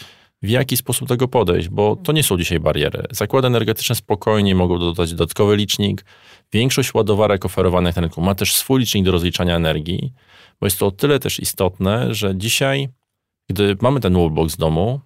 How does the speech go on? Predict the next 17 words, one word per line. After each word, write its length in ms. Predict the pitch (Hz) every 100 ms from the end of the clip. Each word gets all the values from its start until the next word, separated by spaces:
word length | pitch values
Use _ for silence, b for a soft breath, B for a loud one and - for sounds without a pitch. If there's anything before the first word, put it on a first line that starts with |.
| _ _
to 100 | 117
ładujemy 540 | 135 143 147 110 85 -
ten 200 | - 80
samochód 500 | 80 90 82 92 90
jednak 300 | 90 82 85
w 80 | 90
domu. 420 | 104 95 80 - - _
I 80 | 92
w 40 |
jaki 220 | 104 113
sposób 320 | 117 113 - 95
nasz 180 | 104
pracodawca 580 | - 104 - 107 107 -
miałby 220 | 92 90
nam 160 | 87 87
zwrócić 500 | 85 92 95 85 78
koszt 460 | - 85 - -